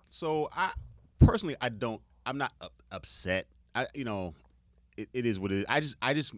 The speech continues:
it's more to me kinda like, I wonder what,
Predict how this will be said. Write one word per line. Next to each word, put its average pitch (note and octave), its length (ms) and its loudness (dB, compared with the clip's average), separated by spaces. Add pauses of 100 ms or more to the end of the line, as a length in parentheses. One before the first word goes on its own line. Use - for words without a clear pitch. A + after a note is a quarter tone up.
(140)
it's A2+ 160 -6
more A#2+ 220 -4
to - 100 -8
me G#2 260 0 (200)
kinda F2+ 160 -6
like, E2+ 160 -4 (560)
I G2+ 60 -6
wonder A#2 440 -4
what, F#2+ 560 -2